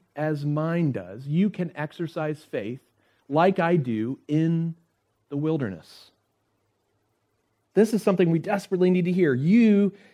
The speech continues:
can exercise faith just like I do in the wilderness. So to understand this, we have to kind of reaffirm what's happening here with Israel. All right? What's, what, what is, what is Jesus dramatizing? He's saying, "Look,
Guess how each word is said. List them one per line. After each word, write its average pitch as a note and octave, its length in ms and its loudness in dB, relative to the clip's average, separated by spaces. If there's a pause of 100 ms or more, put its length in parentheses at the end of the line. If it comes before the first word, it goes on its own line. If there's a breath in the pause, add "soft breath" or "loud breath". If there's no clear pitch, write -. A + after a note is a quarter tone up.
can C#3+ 160 0
exercise F#3 580 0
faith B2+ 420 -2 (400 soft breath)
just D#3+ 320 -2
like D3+ 380 0 (100)
I E3 220 2
do A2+ 460 -4
in C#3+ 220 -2
the E3+ 60 0
wilderness. E3 720 -4 (440 soft breath)
So G3+ 160 4
to F#3 100 6
understand A3+ 540 4
this, E3+ 180 2
we F#3+ 80 4
have F#3+ 120 4
to G#3 60 0
kind G3 200 0
of D#3 120 0
reaffirm F3+ 520 2
what's D#3 160 -2
happening F3+ 560 0
here C3+ 440 2 (280 soft breath)
with D3 180 0
Israel. D3 640 2 (560)
All C3 80 -4
right? D3+ 160 0 (200 loud breath)
What's, A3 200 4
what, F#3+ 320 4
what A3+ 180 6
is, F#3+ 180 2 (120)
what G#3+ 200 6
is G#3+ 120 2
Jesus G3 400 2
dramatizing? E3+ 1040 2
He's F3 160 0
saying, F#3+ 240 4
"Look, G#3+ 180 4